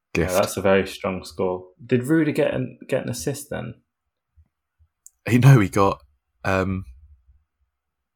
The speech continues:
Speaker 2: he got three
Speaker 1: Oh,
Speaker 2: bonus
Speaker 1: did he get
Speaker 2: points, and he
Speaker 1: subbed
Speaker 2: came
Speaker 1: before they
Speaker 2: off
Speaker 1: conceded?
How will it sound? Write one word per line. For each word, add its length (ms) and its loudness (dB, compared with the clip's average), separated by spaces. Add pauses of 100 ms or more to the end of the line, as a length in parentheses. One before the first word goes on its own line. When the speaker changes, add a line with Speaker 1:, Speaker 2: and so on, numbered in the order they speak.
(320)
Speaker 2:
he 100 -8
got 140 0
three 220 2
Speaker 1:
Oh, 40 6
Speaker 2:
bonus 280 6
Speaker 1:
did 100 4
he 60 4
get 80 8
Speaker 2:
points, 220 2
and 140 10
he 60 2
Speaker 1:
subbed 40 -2
Speaker 2:
came 220 6
Speaker 1:
before 140 10
they 80 4
Speaker 2:
off 100 -4
Speaker 1:
conceded? 180 0